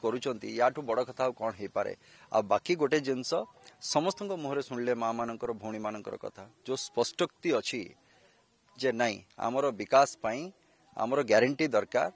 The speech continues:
ଏବଂ ସେ ଗ୍ୟାରେଣ୍ଟି ମୋଦିଙ୍କ ଗ୍ୟାରେଣ୍ଟି ହେଇଥିବା ଦରକାର। ଏବଂ ଏ ପରିବର୍ତ୍ତନର ସ୍ୱର ଏ ପ୍ରତ୍ୟେକଟି କୋଣ ଅନୁକୋଣରୁ, ଯାହାକୁ ଆପଣ ଛୋଟିଆ ଗାଁଟେ କହୁଛନ୍ତି, ସେ ଜାଗା ପର୍ଯ୍ୟନ୍ତ ବି ଆମ ଜନସାଧାରଣଙ୍କ ପାଖରେ ସେ ସଚେତନତା ଅଛି। ଏବଂ ଯୋଉଠି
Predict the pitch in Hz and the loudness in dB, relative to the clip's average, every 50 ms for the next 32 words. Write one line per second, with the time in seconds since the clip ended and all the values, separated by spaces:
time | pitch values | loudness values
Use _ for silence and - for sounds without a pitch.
0 | _ - - 117 123 123 110 - 123 120 104 107 110 120 127 127 - 160 135 117 | _ -8 -4 -4 -4 -4 -2 0 0 2 2 2 2 0 0 -4 -4 -4 -2 0
1 | 113 117 123 143 143 135 127 107 107 107 113 117 110 - 123 107 - 107 104 101 | 0 0 0 0 0 0 0 2 2 2 0 0 -4 -6 -6 -6 -6 -8 -10 -8
2 | - 110 101 95 92 95 95 - 101 98 - - _ _ _ _ - 113 123 131 | -4 -2 -2 -2 -2 -4 -10 -10 -10 -10 -10 -12 _ _ _ _ -6 -4 -4 -4
3 | - 98 143 170 196 185 - 127 123 147 156 160 160 - - 175 175 175 175 185 | 0 6 8 8 8 8 6 2 2 4 2 0 0 0 -2 -2 -2 -2 -2 -2
4 | 170 - - 165 160 147 123 110 117 - - _ _ - _ _ - - - - | -4 -2 2 4 4 6 4 2 0 -4 -16 _ _ -20 _ _ -20 -20 -12 -6
5 | - 123 110 - 123 120 - _ - - 170 151 - - 185 175 - 139 127 135 | -6 -6 -2 0 0 0 0 _ 0 0 0 0 0 -2 -2 -2 0 -2 0 2
6 | 151 160 156 - 113 120 131 147 - 143 131 123 117 110 110 110 117 123 127 - | 4 2 2 2 0 0 0 0 2 2 2 2 2 0 2 2 2 2 4 2
7 | 139 131 147 147 - - 160 147 - 190 180 160 139 127 123 120 120 120 - 107 | 2 2 0 -4 -4 -4 -4 0 4 6 6 6 6 4 4 2 0 -6 -6 -6
8 | 107 101 - 107 95 - - 135 - - - 147 165 190 196 165 131 117 110 117 | -6 -6 -6 -8 -8 -8 -10 -10 -8 -4 2 6 6 6 8 8 6 6 6 8
9 | 131 143 - - 104 104 98 135 139 147 139 - 156 131 120 107 95 95 - - | 6 4 4 2 -4 -2 0 -2 -2 0 0 -2 -4 -2 -4 -8 -8 -10 -14 -20
10 | - - - - - - - 110 113 135 127 113 107 107 123 127 - 139 127 127 | -20 -20 -20 -20 -14 -6 -4 -2 -2 0 2 2 2 2 2 2 0 0 0 0
11 | 131 139 139 127 123 - 107 104 - - 120 123 131 - - 135 147 - - 110 | 0 -4 -4 -6 -6 -4 -4 -4 -4 -4 -6 -6 -4 -2 0 0 0 0 -2 -4
12 | 98 - 131 117 - 120 113 117 107 - 113 98 95 - - - 180 214 _ _ | -4 -4 -4 -4 -4 -4 -4 -4 -2 0 0 0 0 -2 -6 -12 -12 -14 _ _
13 | - - _ - 120 120 139 139 120 127 139 - - - | -20 -20 _ -12 -8 -8 -6 -4 -2 -2 -2 -2 -2 -2